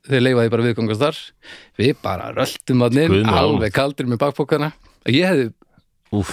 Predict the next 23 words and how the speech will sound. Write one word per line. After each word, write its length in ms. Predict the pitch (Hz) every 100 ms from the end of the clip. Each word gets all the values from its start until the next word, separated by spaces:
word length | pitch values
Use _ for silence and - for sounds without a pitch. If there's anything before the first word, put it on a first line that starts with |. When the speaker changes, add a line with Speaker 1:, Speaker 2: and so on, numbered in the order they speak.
| -
Speaker 1:
ég 140 | 143
hefði 80 | 165
púlað 220 | 165 151
þetta 100 | 135
fínt 160 | 147 135
ef 140 | 143
ég 80 | 139
verið 160 | 139 151
einn 160 | - 131
en, 140 | 123 - _ -
en 140 | 123 123 - - - - 151
aumingja, 400 | 131 113 113 110 - _ _ -
Speaker 2:
Já, 120 | 92
já. 380 | 92 95 110 87 76
Speaker 1:
aumingja 340 | 120 123 120
þýski 300 | 107 113 - 107
vinur 160 | 104
minn, 140 | 104 101
hann 140 | 107
Speaker 2:
Funduð 240 | 110 113 107
þið 100 | 104
bara 100 | 101
lyktina 440 | 110 131 - 110